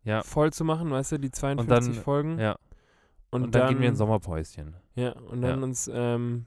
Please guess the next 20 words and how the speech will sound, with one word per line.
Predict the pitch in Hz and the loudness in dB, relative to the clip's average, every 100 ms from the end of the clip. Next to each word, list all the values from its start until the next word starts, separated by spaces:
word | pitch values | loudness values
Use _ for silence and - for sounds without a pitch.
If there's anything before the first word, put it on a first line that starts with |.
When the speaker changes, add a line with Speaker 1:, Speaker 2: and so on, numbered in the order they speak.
| _ - | _ -16
Speaker 2:
tatsächlich | - - 127 131 120 - | -12 -10 -6 -6 -8 -8
überlegt | 135 123 120 131 - | -2 0 0 -2 -4
haben, | 131 123 | -4 -2
einfach | 110 127 135 | -4 -4 -2
mal | 123 120 123 - - - - _ _ - | 2 2 2 -4 -18 -20 -20 _ _ -4
so | |
ein | 131 | 0
bisschen | 156 - 147 | 2 2 4
Pause | 143 156 143 | 6 4 2
zu | 143 | -2
machen, | 147 151 135 117 | -2 -2 -4 -8
um | - - 123 135 135 | -14 -8 -4 -2 -4
vielleicht | - 123 127 - | -2 0 0 -2
genau | - 123 123 127 123 | -6 -2 2 2 0
das, | - 123 - | 0 -2 -2
was | 127 | -6
du | - | -6
gerade | 117 117 104 | -4 -2 -2
angesprochen | 131 127 - 117 123 117 | -4 -8 -6 -6 -4 -6
hast, | 120 120 - - | -4 -6 -8 -14